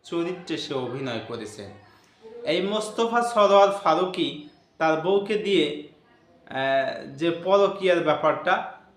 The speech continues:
উম, পরকীয়া একদম স্বাভাবিকভাবে, যেটা মানুষের মানবিক চাহিদা, এমন চিত্র, এমন ঘটনা মানুষকে বোঝাতে তিনি সক্ষম হয়েছে। মোস্তফা সরোয়ার ফারুকী তার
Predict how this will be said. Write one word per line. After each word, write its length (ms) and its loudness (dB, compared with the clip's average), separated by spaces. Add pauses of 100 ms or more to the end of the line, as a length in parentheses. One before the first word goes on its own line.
উম, 460 -8
পরকীয়া 600 0
একদম 420 -4
স্বাভাবিকভাবে, 880 -2 (140)
যেটা 180 -4
মানুষের 560 -2
মানবিক 640 -2
চাহিদা, 600 0 (680)
এমন 400 2 (600)
চিত্র, 380 -4
এমন 380 0
ঘটনা 400 -4
মানুষকে 440 -4
বোঝাতে 460 -8
তিনি 420 -8 (200)
সক্ষম 580 -8
হয়েছে। 460 -10 (540)
মোস্তফা 680 2
সরোয়ার 520 6 (160)
ফারুকী 560 0 (460)
তার 320 10